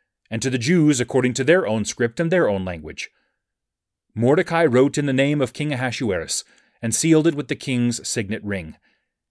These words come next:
He then sent letters by couriers, who rode royal horses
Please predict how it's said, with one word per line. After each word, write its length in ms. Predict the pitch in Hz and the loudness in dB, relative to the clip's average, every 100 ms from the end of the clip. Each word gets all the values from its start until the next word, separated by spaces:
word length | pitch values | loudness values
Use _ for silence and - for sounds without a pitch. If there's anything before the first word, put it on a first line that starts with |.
| _ | _
He 120 | - 113 | -6 0
then 240 | 113 127 | 2 0
sent 300 | - 127 131 | 0 -2 0
letters 380 | 135 120 113 101 | 0 2 0 0
by 120 | 117 | -2
couriers, 540 | 113 143 113 82 85 - - - | 0 0 0 -2 -8 -10 -4 4
who 120 | 156 | 8
rode 280 | 156 147 120 | 8 6 6
royal 320 | 131 143 135 | 6 6 6
horses 440 | 120 101 92 80 | 4 2 -4 -10